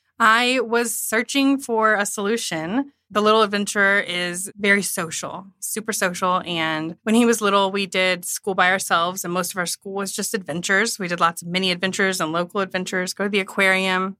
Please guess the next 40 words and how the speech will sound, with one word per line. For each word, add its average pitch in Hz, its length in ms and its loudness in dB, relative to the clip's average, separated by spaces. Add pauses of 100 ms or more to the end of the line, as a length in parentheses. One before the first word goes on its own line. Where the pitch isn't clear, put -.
(140)
go 202 80 2
to 196 60 -2
the 202 100 -2
library, 185 640 2
go 190 120 -2
to 196 80 -6
story 185 360 -6
time. 180 340 -2
You 175 60 -4
know, 165 120 -2
we 180 120 -6
could 190 260 -4
really 202 200 0
easily 185 320 -4
incorporate 170 460 -2
it. 151 160 -8
But 156 140 -2
as 170 160 0
he 180 80 -8
got 180 140 0
older 208 540 0 (420)
and 185 100 -4
he 185 80 0
needed 180 340 -2
more 180 140 0
challenges, 175 1080 -2
and 185 120 -4
he 196 100 -2
also 196 300 0
really 175 220 0
wanted 160 520 -2
social 180 720 0
interaction. 170 680 -4 (240)
So - 80 -12
I 202 40 -4
kind 240 220 2
of 233 80 2
needed 202 460 0
some 196 300 0
help. 185 340 2